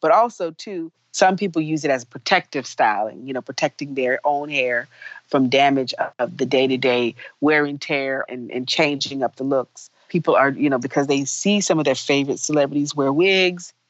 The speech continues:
that they have, you know, also picked up the love of wigs.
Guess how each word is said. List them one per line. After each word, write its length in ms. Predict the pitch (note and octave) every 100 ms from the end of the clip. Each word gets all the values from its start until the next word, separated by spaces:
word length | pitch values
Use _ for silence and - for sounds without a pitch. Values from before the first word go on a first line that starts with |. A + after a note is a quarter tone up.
| -
that 220 | D#3 D3
they 180 | D#3+ D3+
have, 400 | D3 C#3 C3+ C3
you 140 | D3+ D#3+
know, 140 | C3+ A2+
also 320 | B2+ C3+ B2
picked 320 | - D3 -
up 180 | C3+ -
the 200 | D3 C3
love 380 | C#3+ C#3+ C3+ C#3 -
of 200 | B2+ D3
wigs. 440 | C#3 C3+ D3 -